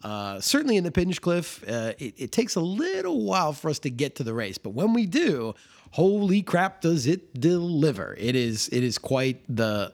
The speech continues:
the, the stop motion spectacle, um, and, and very impressive i-, indeed. But yeah, I,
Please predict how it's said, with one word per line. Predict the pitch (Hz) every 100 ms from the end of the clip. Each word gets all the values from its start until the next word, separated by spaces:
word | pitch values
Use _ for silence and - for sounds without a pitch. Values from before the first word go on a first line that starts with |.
| -
the, | 110 98 98 - - -
the | -
stop | - - 107 113 -
motion | 101 101 - 95 87 85
spectacle, | - - 110 104 - 80 92 50 53 - -
um, | 101 95 92 92 -
and, | 107 95 95 -
and | 117
very | 170 175
impressive | 135 117 131 - 98
i-, | - _
indeed. | 123 92 123 113 131 107 -
But | 165
yeah, | 254
I, | 143